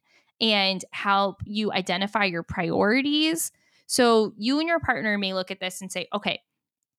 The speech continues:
if we make this decision, does it align with what we said we wanted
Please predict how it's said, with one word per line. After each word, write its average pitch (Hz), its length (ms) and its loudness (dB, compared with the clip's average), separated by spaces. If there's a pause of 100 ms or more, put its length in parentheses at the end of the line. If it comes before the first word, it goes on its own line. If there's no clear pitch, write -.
(280)
if 240 260 0
we - 140 -2
make 233 240 0
this 233 180 -2
decision, 185 760 0 (100)
does 196 240 4
it 269 100 2
align 202 460 2
with 196 220 -2
what - 180 0
we 208 100 0
said 175 440 -2
we 202 100 0
wanted 180 640 -2